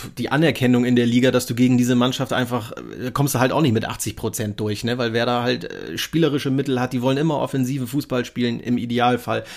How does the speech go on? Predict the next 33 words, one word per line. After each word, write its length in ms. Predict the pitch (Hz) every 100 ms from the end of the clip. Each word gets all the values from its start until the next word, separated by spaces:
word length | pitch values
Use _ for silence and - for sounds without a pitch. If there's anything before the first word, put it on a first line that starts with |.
| -
Also 180 | - 135
da 160 | 143 131
wird 140 | 165
so 60 | 156
eine 120 | 143
Mannschaft 360 | 139 147 143
auch 120 | 123 -
beschäftigt 520 | 120 143 - 139 -
und 180 | 127 120 - -
vor 220 | - 139 165
dem 140 | 151
Spiel 360 | - 156 170 139
war 80 |
der 120 | 135 131
Stadionsprecher 720 | 143 151 156 - - 147 143
da 120 | 135
auch 120 | 135
zugange 440 | 143 147 143 151 147
und 160 | 131 123
hat 120 | 127
halt 140 | 135
groß 260 | 117 139 151
angekündigt, 680 | 135 143 127 143 143 143 -
äh, 300 | 80 127 127
nachdem 360 | 123 127 139 135
die 80 |
Leipziger 580 | 127 151 170 127 123 123
gegen, 540 | 120 123 123 123 123 120
äh, 320 | 117 117 117
gegen 180 | 120 120
Hoffenheim 400 | 180 190 117 113
verloren 400 | - 113 117 113
hatten, 280 | 117 147